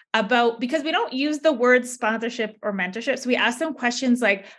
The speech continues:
"I have someone that gives me advice. I have someone that, um, is supportive," the mentorship type behavior of questions. And then we asked them sponsorship behavior questions like, "I have someone that's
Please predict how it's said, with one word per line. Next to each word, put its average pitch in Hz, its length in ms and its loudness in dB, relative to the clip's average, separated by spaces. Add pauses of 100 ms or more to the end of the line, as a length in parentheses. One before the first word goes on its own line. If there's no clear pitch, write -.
"I 220 140 2
have 240 220 2
someone 240 320 0
that 233 160 0
gives 214 160 -2
me 226 140 -2
advice. 247 580 2 (300)
I 226 160 4
have 240 180 2
someone 226 480 -2
that, 208 380 0
um, 202 380 -2
is 214 200 -2
supportive," 247 840 0 (140)
the 233 60 2
mentorship 240 640 0
type 202 300 -6
behavior 185 680 -8
of 185 140 -14
questions. 370 520 -6
And 247 120 0
then 262 120 0
we 294 100 -2
asked 254 320 -2
them 240 180 -2
sponsorship 302 640 -4
behavior 196 420 -6
questions 196 540 -10
like, 190 160 -6
"I 214 80 2
have 233 180 2
someone 214 360 -4
that's 190 200 -6